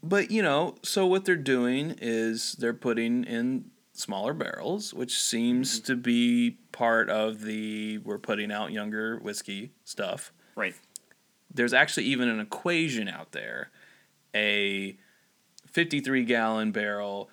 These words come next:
Speaker 1: if you put in a five point, what is it, five point six gallon barrel, it, it ages
Speaker 2: Over
Speaker 1: like,
Speaker 2: my head.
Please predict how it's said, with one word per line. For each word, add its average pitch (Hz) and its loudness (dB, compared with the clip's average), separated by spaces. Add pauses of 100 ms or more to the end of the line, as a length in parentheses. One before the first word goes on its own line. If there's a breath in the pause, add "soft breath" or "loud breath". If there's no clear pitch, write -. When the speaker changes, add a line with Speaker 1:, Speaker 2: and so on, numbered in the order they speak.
(120)
Speaker 1:
if - -6
you 113 -4
put 107 0
in 104 -6
a 98 -6
five 107 0
point, 104 -6
what 113 -10
is 98 -8
it, 71 -10
five 107 -2
point 98 -6
six - -2
gallon 107 -2
barrel, 107 0 (320 loud breath)
it, - -8
it 104 -6
ages 120 4
Speaker 2:
Over 117 -2
Speaker 1:
like, 104 0
Speaker 2:
my 131 -4
head. 120 -6